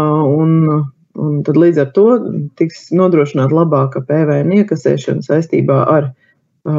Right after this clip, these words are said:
šiem darījumiem. Nu, protams, ka jā, Latvijas uzņēmējiem tas noteikti ir svarīgi, lai, lai novērstu tirgus izkropļojumu, dēļ tā, ka ķīnieši nevienmēr samaksā savu P V N. Un, ā, es, ā, Eiropas komisijas oficiālajos skaidrojumos par šiem,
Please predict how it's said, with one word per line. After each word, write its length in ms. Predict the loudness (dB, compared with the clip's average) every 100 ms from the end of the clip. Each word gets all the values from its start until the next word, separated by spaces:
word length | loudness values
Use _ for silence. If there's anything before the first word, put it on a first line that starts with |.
| 0 -2
šiem 240 | 0 0 2
darījumiem. 580 | 2 2 2 0 0 0 2
Nu, 100 | 2
protams, 320 | 2 2 0 0
ka 160 | 0
jā, 140 | 2 2
Latvijas 400 | 0 0 -2 0
uzņēmējiem 420 | 0 0 0 -4 -8
tas 100 | -4
noteikti 400 | -2 0 -2 -4
ir 60 | -2
svarīgi, 420 | 0 2 0 -2
lai, 300 | -2 -2 -4 -4 -4 -2
lai 80 | 0 2
novērstu 400 | 2 0 -2 _ -2
tirgus 300 | -2 -2 -2
izkropļojumu, 720 | -2 -2 0 0 0 0 -2
dēļ 160 | -4 -2
tā, 160 | -2 -2
ka 80 | -8 _ _ -20 _
ķīnieši 680 | 0 0 0 -4 -12 -20 -12 -6 -2 0
nevienmēr 480 | 2 2 4 2
samaksā 560 | 2 0 0 -2 -2 -2 -2
savu 300 | -2 -2 -2
P 160 | -2 0
V 160 | 0 -2
N. 80 | -4 -12 -20 -20 -20 -20 _ _ -2
Un, 200 | 2 4 4
ā, 120 | 4 4 4 0 -6 -20 -20 -6 -2
es, 220 | -2 0
ā, 140 | 2 2 0 0
Eiropas 380 | 2 2 0 -4
komisijas 540 | 0 2 2 -2 -2 -2
oficiālajos 640 | -2 -4 -2 -2 -4 -6
skaidrojumos 720 | -2 0 2 0 2 0 -2
par 140 | -6 -4
šiem, 220 | -4